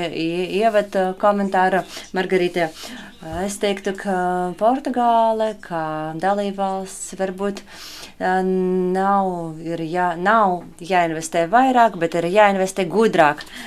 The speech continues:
Ā, paldies, Sandra, paldies arī par šo filozofisko aspektu, par to, ka jebkādas, mm, kapacitātes un, vai aizsargspējas ir jāveido,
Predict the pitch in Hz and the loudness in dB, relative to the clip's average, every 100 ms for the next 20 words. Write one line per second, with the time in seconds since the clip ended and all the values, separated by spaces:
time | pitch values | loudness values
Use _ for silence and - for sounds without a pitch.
0 | - 208 208 240 240 220 240 190 - 175 | -6 -2 0 0 0 2 2 0 -2 -8
1 | - 185 175 165 170 185 190 226 214 202 | -2 0 0 -2 -2 -2 0 -2 0 0
2 | 190 185 180 180 160 - 185 175 170 247 | 2 2 0 -4 -6 -4 2 4 4 2
3 | 233 220 208 190 190 - - 180 180 180 | 0 2 2 2 -4 -10 -4 2 4 4
4 | 180 185 180 180 180 160 170 170 165 170 | 2 -8 -6 -6 -6 -6 -4 -2 -2 -2
5 | 190 - 185 185 190 160 160 - - - | -2 -2 2 4 4 2 -4 -6 -12 -12
6 | 254 - 165 170 170 170 165 185 185 185 | -12 -8 -6 -4 -4 -4 -4 -4 -2 -4
7 | 165 180 175 160 175 170 170 170 165 156 | 2 2 2 0 2 2 0 -4 -4 -2
8 | 160 156 160 175 190 - 196 180 165 165 | 0 0 0 -2 -4 -6 0 2 2 0
9 | - 175 165 160 170 175 190 180 175 170 | -4 -4 -6 -4 2 4 4 2 0 0
10 | 170 170 | 0 -4